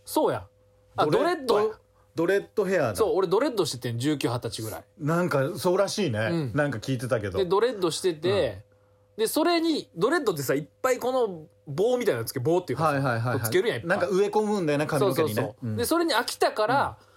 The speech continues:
Speaker 1: 「あ、ここだけ残してください。他全部坊主にしてください」で、弁髪になったやん。
Speaker 2: 弁髪なの。
Speaker 1: ようやく繋がった。
Speaker 2: 鶴山の方は、
Speaker 1: うん。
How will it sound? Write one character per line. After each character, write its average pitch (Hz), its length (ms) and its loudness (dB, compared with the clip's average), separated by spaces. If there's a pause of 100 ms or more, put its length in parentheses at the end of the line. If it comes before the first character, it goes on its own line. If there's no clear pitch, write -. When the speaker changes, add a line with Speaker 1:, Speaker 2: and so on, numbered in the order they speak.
(220)
Speaker 1:
「あ、 262 40 0
こ 277 160 -2
こ 330 100 4
だ 330 120 4
け 330 120 -2
残 339 260 2
し 302 60 0
て 339 100 2
く 311 80 2
だ 339 120 4
さ 233 180 2
い。 139 80 -2
他 269 260 2
全 285 200 0
部 254 80 0
坊 247 180 4
主 247 60 -2
に 220 80 0
し 185 40 -4
て 233 80 0
く 226 60 2
だ 247 100 4
さ 254 160 2
い」 254 60 2
で、 359 140 2
弁 220 240 0
髪 165 100 2
に 135 60 -4
な 151 100 2
っ - 20 -10
た 143 120 -4
や 120 60 -2
ん。 - 20 -6
Speaker 2:
弁 95 140 -10 (180)
髪 170 120 -4
な - 0 -
の。 - 20 4
Speaker 1:
よ 269 60 2
う - 20 4
や 277 80 2
く 277 60 -8
繋 240 180 0
が 208 80 4
っ - 40 -10
た。 - 160 -12 (1300)
Speaker 2:
鶴 180 220 -2
山 190 240 2
の 180 80 -2
方 175 200 -2
は、 120 320 -2
Speaker 1:
う 123 60 -6
ん。 123 280 -6